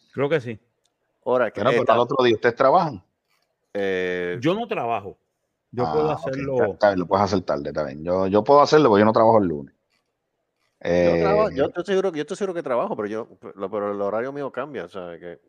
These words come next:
Speaker 3: Ah,
Speaker 2: ah,
Speaker 3: bueno.
Speaker 2: por ejemplo, yo tuve libre hoy. O sea, que
Speaker 3: Pero
Speaker 2: yo
Speaker 3: mañana
Speaker 2: puedo,
Speaker 3: no.
Speaker 2: pero puede que la semana que viene el otro lunes no, pero ¿sabes qué?
Speaker 3: Ah.
Speaker 2: Se joda.
Speaker 3: Ah, bueno, como
Speaker 2: Me
Speaker 3: quiera.
Speaker 2: vale. Así que Joey, ¿te apunta o no te apunta?
Speaker 3: A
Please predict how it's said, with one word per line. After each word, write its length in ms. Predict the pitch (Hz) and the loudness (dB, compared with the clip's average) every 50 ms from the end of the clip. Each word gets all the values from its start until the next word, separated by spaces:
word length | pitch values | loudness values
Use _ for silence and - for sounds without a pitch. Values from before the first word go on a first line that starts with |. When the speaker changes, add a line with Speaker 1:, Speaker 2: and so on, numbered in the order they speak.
| _ _ _ _ - | _ _ _ _ -16
Speaker 3:
Ah, 300 | - 78 76 73 69 64 | -12 -12 -10 -10 -10 -12
Speaker 2:
ah, 40 | 90 | -12
Speaker 3:
bueno. 120 | 80 - - | -10 -4 -2
Speaker 2:
por 120 | 131 120 | 0 2
ejemplo, 240 | 113 123 143 139 160 | 2 2 0 0 -2
yo 80 | 147 - | -4 -4
tuve 220 | - 139 127 117 | -4 -4 -2 -2
libre 260 | 117 113 107 98 95 | -2 -2 -4 -2 -2
hoy. 200 | 98 123 117 90 87 _ _ _ _ _ _ _ _ _ _ _ _ _ _ _ _ _ _ _ _ _ _ _ _ _ _ _ | -2 -4 -4 -8 -12 _ _ _ _ _ _ _ _ _ _ _ _ _ _ _ _ _ _ _ _ _ _ _ _ _ _ _
O 40 | - | -12
sea, 100 | - 104 | -10 -8
que 60 | 98 | -4
Speaker 3:
Pero 100 | 95 98 | 0 0
Speaker 2:
yo 60 | 95 92 | 2 2
Speaker 3:
mañana 180 | 85 80 82 82 | 2 0 -2 -2
Speaker 2:
puedo, 180 | 85 87 87 98 | -4 -4 -6 -6
Speaker 3:
no. 120 | - _ _ _ _ _ _ _ _ _ _ - | -8 _ _ _ _ _ _ _ _ _ _ -14
Speaker 2:
pero 220 | - 101 98 90 | -10 -10 -8 -8
puede 220 | 87 92 92 90 - | -6 -6 -6 -6 -8
que 60 | - | -10
la 80 | 90 87 | -14 -12
semana 300 | - 95 90 92 92 87 | -12 -12 -10 -12 -12 -12
que 80 | 92 | -12
viene 200 | 87 90 92 92 | -12 -10 -10 -10
el 80 | 90 90 | -8 -8
otro 320 | 90 90 82 - 85 80 80 | -8 -8 -10 -12 -12 -12 -12
lunes 300 | 80 85 82 82 78 80 | -12 -12 -12 -14 -14 -12
no, 240 | 95 131 147 110 85 _ _ _ | -12 -12 -12 -12 -14 _ _ _
pero 260 | - 92 82 80 - _ _ _ _ | -14 -12 -12 -12 -16 _ _ _ _
¿sabes 240 | _ - 90 104 131 139 | _ -10 -8 -6 -6 -6
qué? 80 | - 180 | -6 -8
Speaker 3:
Ah. 120 | - 117 | -10 -12
Speaker 2:
Se 140 | - - 80 | -14 -14 -10
joda. 340 | 87 120 165 143 87 - _ _ _ _ _ _ _ _ _ _ _ _ _ _ _ _ _ _ _ _ _ _ _ _ _ | -8 -6 -6 -6 -6 -10 _ _ _ _ _ _ _ _ _ _ _ _ _ _ _ _ _ _ _ _ _ _ _ _ _
Speaker 3:
Ah, 140 | - - 62 | -10 -10 -8
bueno, 360 | 67 67 65 67 90 - - - | -6 -6 -8 -8 -10 -12 -12 -12
como 140 | - - | -12 -10
Speaker 2:
Me 60 | - 85 | -8 -4
Speaker 3:
quiera. 140 | 78 85 117 | -2 -2 -2
Speaker 2:
vale. 220 | 127 110 85 80 _ 127 131 | -2 -2 -6 -8 _ -14 -10
Así 240 | - 190 - - 117 | -10 -8 -8 -8 -6
que 240 | - 127 117 107 92 | -2 -2 -2 -2 0
Joey, 340 | 113 127 139 160 165 160 143 | -2 0 0 0 -2 -2 -2
¿te 100 | - 127 | -2 -4
apunta 320 | 117 - 147 160 165 165 135 | -4 -4 -6 -8 -4 -2 -2
o 40 | |
no 100 | 120 120 | -2 -2
te 60 | - 127 | -4 -6
apunta? 300 | 107 110 107 92 95 - | -6 -8 -10 -12 -10 -4
Speaker 3:
A 60 | - | 2